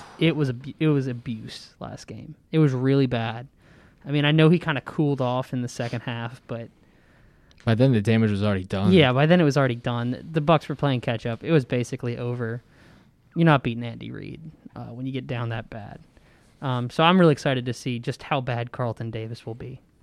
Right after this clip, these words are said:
Speaker 1: 'cause I don't like Carlton
Speaker 2: A lot of
Speaker 1: Davis.
Speaker 2: big matchups, though.
Speaker 1: Yeah.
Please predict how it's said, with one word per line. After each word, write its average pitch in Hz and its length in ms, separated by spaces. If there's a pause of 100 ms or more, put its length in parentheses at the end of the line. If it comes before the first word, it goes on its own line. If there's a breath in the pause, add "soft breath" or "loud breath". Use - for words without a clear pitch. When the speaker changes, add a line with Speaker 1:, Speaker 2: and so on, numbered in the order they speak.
(160)
Speaker 1:
'cause - 160
I 127 100
don't 139 120
like 120 200
Carlton - 380 (120)
Speaker 2:
A 123 140
lot 110 160
of 113 60
Speaker 1:
Davis. - 20
Speaker 2:
big 117 140
matchups, 113 440
though. - 200 (140)
Speaker 1:
Yeah. 135 120